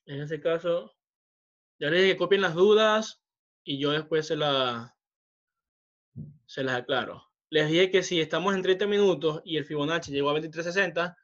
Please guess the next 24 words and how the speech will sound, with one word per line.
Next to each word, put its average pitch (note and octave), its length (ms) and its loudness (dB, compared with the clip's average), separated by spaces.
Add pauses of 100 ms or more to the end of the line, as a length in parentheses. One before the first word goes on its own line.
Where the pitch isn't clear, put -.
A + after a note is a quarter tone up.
(380)
no E3 180 -4
vamos F3+ 260 6
a G3+ 60 6
entrar F#3+ 240 4
de F3 60 6
la D3+ 100 2
manera D#3+ 400 2
que F#3+ 60 -2
lo E3+ 80 2
vamos E3 180 0
a F3 60 0
hacer E3+ 160 -2
en E3+ 80 -4
treinta D#3 200 -6
y D3 40 -2
ocho D#3 160 -4
veinte F3 240 0
y - 20 -2
lo F3 80 4
demás, E3+ 320 0
ya C#3 80 -2
les C#3+ 100 -4
muestro E3 280 -6
cómo, F3+ 400 -2